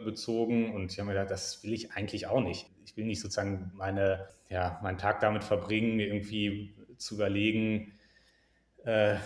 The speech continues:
wie ich irgendwie eine Wurst <laughs> im Markt positioniere. So, ähm, und ja, dann habe ich gedacht, so, okay, ähm,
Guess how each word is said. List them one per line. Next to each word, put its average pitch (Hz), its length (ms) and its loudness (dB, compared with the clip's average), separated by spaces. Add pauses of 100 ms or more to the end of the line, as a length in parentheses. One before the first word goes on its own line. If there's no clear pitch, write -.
(220)
wie 110 100 -8
ich 107 160 -6
irgendwie 110 220 -8
eine 107 300 -2
Wurst 151 680 6 (240)
<laughs> - 520 4
im 127 200 -2
Markt 127 300 2
positioniere. 147 1040 4 (380)
So, 110 260 2 (880)
ähm, 104 540 2 (360)
und 101 320 -2 (540)
ja, 87 340 -4 (140)
dann 101 160 2
habe 104 100 4
ich 104 60 -4
gedacht, 104 260 4
so, 151 640 4 (200)
okay, 131 440 2
ähm, 110 600 0